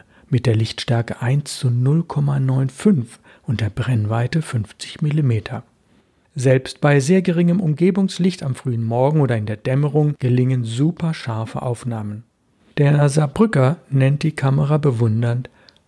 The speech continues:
„meine Göttin“. Gleiche Aufnahmensituation von Rollei und Leica beweisen, dass die Leica trotz kleinerer Filmfläche eine bessere Bildqualität hat, die sich auf Vergrößerungen mit mehr als zwanzig Zentimeter Kantenlänge ganz offensichtlich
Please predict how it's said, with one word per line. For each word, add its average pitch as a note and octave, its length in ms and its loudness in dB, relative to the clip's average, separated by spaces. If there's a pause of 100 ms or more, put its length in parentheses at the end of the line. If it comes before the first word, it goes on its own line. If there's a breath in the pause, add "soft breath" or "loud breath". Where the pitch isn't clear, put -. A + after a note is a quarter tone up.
(100)
„meine A2+ 760 0 (120)
Göttin“. G#2+ 680 -6 (720)
Gleiche G3 340 4
Aufnahmensituation C#3 1040 0
von A#2 220 -2
Rollei B2 360 0
und A#2 160 -4
Leica A#2 360 -2
beweisen, A#2+ 800 2 (200 loud breath)
dass B2+ 200 -2
die C3+ 100 0
Leica A#2 420 0
trotz - 320 0
kleinerer A#2 420 -2
Filmfläche C3 580 0
eine B2 160 -2
bessere A#2+ 340 -2
Bildqualität C3+ 840 0
hat, E3+ 200 0
die C#3+ 80 4
sich B2+ 240 -2
auf C3 120 -2
Vergrößerungen C3+ 680 2
mit A#2+ 160 0
mehr A#2 200 0
als - 180 -8
zwanzig B2 400 -2
Zentimeter A#2 480 -2
Kantenlänge B2+ 880 2
ganz A#2+ 420 0
offensichtlich A2+ 920 -4